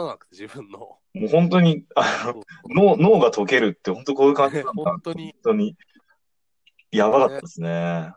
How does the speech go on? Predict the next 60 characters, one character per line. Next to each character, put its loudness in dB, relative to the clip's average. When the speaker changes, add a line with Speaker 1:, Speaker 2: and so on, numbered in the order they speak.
Speaker 1:
ち -18
ょ -16
っ -20
と -12
土 -6
日 -14
に -8
見 -10
た -10
い -10
な -10
と -20
は -18
思 -18
っ -20
て -20
た -16
ん -20
で -20
す -20
け -16
ど。 -10
Speaker 2:
う -4
ん。 -2
あ -2
の、 -2
ハ -2
ロ 4
プ 0
ロ 4
見 6
て 0
て -6
疲 -2
れ 4
る 0
と 0
は 2
思 2
わ 4
な -2
か -6
っ -18
た -18
で -18
す -14
ね、 -16
本 -6
当 -10
に。 -4
Speaker 1:
<laughs> -12
確 -8
か -12
に -14
疲 -8
れ -6
た、 -14
あ -6
れ 6
は。 -6